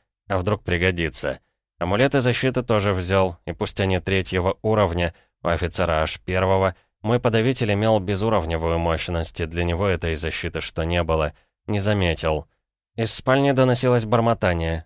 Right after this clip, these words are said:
общались. Я же, закончив, прошёл следом, волоча за шкирки двух стражников и, бросив их слева от входа, остальных затащил. «Ну что решили?» —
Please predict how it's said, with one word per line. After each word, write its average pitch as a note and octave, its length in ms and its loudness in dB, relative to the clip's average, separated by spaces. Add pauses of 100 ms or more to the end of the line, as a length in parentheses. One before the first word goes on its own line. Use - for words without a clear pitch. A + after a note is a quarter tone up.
(140)
общались. D2 720 -2 (340)
Я F#2+ 220 2
же, G2 100 2
закончив, F#2+ 560 0
прошёл F2+ 360 0
следом, G2 440 0
волоча E2+ 380 0
за E2 120 -2
шкирки F#2 420 -4
двух E2+ 260 -2
стражников F#2+ 680 -2
и, F2+ 60 -2
бросив E2 440 -2
их E2+ 140 -4
слева E2+ 380 0
от D#2+ 100 -2
входа, F#2 380 -2
остальных D#2+ 480 -4
затащил. D#2 680 -4 (640)
«Ну F2+ 160 -2
что C#3 220 0
решили?» — A2 480 2